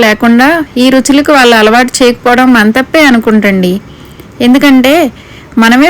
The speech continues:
ఫస్ట్ నుండి వాళ్ళకి కేకులు, పిజ్జాలు, బర్గర్లు, ఐస్ క్రీమ్స్ అన్నీ అలవాటు చేసాం. ఇప్పుడు ఒక్కసారే వాటిని మానేయమంటే వాళ్ళు ఎందుకు మానేస్తారు చెప్పండి? మనకి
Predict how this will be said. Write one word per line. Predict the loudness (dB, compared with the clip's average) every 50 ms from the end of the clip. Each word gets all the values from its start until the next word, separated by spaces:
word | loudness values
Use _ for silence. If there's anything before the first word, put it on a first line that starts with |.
| 0 0
ఫస్ట్ | -2 -2 0 0 2
నుండి | 2 2 2 2 2
వాళ్ళకి | 2 0 0 -2 -2 -4 -4 -4 -8 -18 -20 -20 -20 -12 -4 0
కేకులు, | 0 0 0 0 0 0 2 2 0 -2 -4 -14 -20 -20 -20 -20 -20 -20 -16 -4 -2
పిజ్జాలు, | -2 0 2 0 2 2 2 0 0 0 0
బర్గర్లు, | -2 -2 0 0 -2 0 0 0 0 0 -2 -6 -12 -20 -20 -20 -20 -14 -6 -2 -2
ఐస్ | -2 -2 -2
క్రీమ్స్ | -2 0 0 0 0 0 0 0
అన్నీ | 2 2 2 2 2
అలవాటు | 2 2 0 0 -2 0 -2
చేసాం. | -2 -2 0 -2 -4 -6 -6 -10 -18 -20 -20 -20 -20 -20 -20 -10 -10 -8
ఇప్పుడు | -4 -2 0 0 0
ఒక్కసారే | -2 -4 -4 -2 0 0 2 2 2 2
వాటిని | 0 0 0 0 0 2 2
మానేయమంటే | 2 0 2 2 2 2 2 2 0 0 0 0 -2 -2 -4 -8 -12 -20 -20 -20 -20 -12 -6 -4
వాళ్ళు | -2 0 2 2 2
ఎందుకు | 2 0 2 2 2
మానేస్తారు | 2 2 2 0 -2 -2 -4 -6 -4 -4 -6
చెప్పండి? | -8 -6 -4 -4 -4 -2 -2 -4 -6 -8 -14 -20 -20 -20 -20 -20 -20 -8 -4 -2
మనకి | 0 0 0 0 0